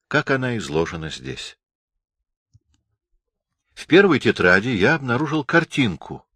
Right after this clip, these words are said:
на которой весьма натурально была изображена битва Дон Кихота с бискайцем. Обоим, в полном согласии с историей, приданы воинственные позы. Оба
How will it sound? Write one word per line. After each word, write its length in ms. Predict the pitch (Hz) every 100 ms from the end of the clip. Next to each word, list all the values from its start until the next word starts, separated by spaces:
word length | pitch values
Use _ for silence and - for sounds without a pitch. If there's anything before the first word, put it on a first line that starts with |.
| _ _ _ _
на 140 | 90
которой 400 | 87 95 127 120
весьма 340 | 95 95 - 90
натурально 680 | 87 - 85 120 165 175 170 - - _ -
была 360 | 82 78 92
изображена 680 | 135 135 135 131 110 85 98
битва 420 | 98 92 - 117
Дон 240 | 98 87 92
Кихота 680 | - - 87 80 98 90 -
с 140 | -
бискайцем. 800 | 67 85 - - 73 69 - - - _ _ _ _ _ _ _ _ _
Обоим, 640 | - 90 85 107 135 160 143
в 140 | -
полном 360 | 147 147 143 135
согласии 720 | - 123 127 127 - 123 120
с 120 | -
историей, 680 | 117 - 110 107 107 104 98 _ _ _ _
приданы 720 | 113 104 110 123 131 139 135 _ _
воинственные 920 | - 87 82 82 87 - 107 107 113
позы. 520 | 110 - 87 69 71 - _ _ _ _ _ _ - -
Оба 540 | 87 131 139 156 160